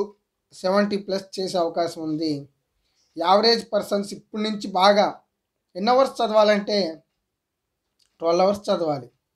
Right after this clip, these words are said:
ట్వెల్వ్ అవర్స్ మీరు లెక్కేసుకోండి. ఓకే,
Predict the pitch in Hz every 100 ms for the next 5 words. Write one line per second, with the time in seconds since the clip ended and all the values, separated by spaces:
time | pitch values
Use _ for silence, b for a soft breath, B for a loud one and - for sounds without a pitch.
0 | _ _ _ _ _ _ _ _ _ _
1 | _ _ _ _ _ 170 180 202 220 202
2 | - - _ _ _ _ _ 160 170 175
3 | 208 254 208 226 214 202 175 170 _ _
4 | _ _ _ _ _ _ _ _ - 175
5 | 190